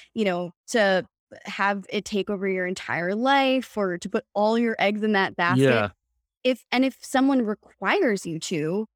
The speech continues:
Speaker 1: that's a sign that
Speaker 2: Yeah.
Speaker 1: that person has some nefariously cultish intentions.
Speaker 2: Mm-hmm. Yeah, you know, you know, it's, you know, it's crazy. Just,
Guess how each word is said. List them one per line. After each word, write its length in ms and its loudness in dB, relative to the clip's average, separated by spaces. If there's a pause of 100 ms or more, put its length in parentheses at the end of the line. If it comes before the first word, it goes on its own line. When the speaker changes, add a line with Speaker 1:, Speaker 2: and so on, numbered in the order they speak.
(160)
Speaker 1:
that's 240 0
a 60 -4
sign 720 0
that 260 6
Speaker 2:
Yeah. 220 2
Speaker 1:
that 240 -2
person 460 -2
has 720 -2 (120)
some 420 0
nefariously 1000 -2
cultish 800 -2 (300)
intentions. 840 0
Speaker 2:
Mm-hmm. 120 -2 (260)
Yeah, 140 2
you 140 0
know, 80 4
you 160 2
know, 180 4
it's, 200 0
you 100 -2
know, 140 -2
it's 120 -8
crazy. 640 -4
Just, 320 0